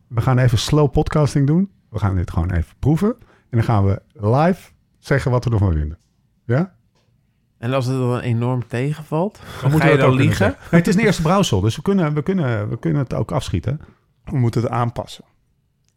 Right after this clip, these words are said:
Speaker 3: Het valt niet tegen, maar we moeten het wel her en der een beetje twisten.
Speaker 2: Oké.
Speaker 1: Oké,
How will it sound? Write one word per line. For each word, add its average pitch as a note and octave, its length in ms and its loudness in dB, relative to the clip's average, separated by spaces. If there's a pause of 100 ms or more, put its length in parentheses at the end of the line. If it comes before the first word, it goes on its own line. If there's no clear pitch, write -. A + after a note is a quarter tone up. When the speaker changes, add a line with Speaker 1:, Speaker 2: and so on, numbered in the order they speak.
Speaker 3:
Het - 120 -20
valt B2+ 180 -2
niet A#2+ 140 -2
tegen, D3 340 -2
maar B2 180 -2
we A#2+ 120 -2
moeten B2 200 -2
het B2 80 -4
wel C3 220 0
her C3 120 0
en C3 100 0
der A#2+ 80 -2
een A#2 60 -2
beetje A#2+ 240 -2
twisten. - 440 -6 (280)
Speaker 2:
Oké. A2+ 320 -2 (160)
Speaker 1:
Oké, A2 380 0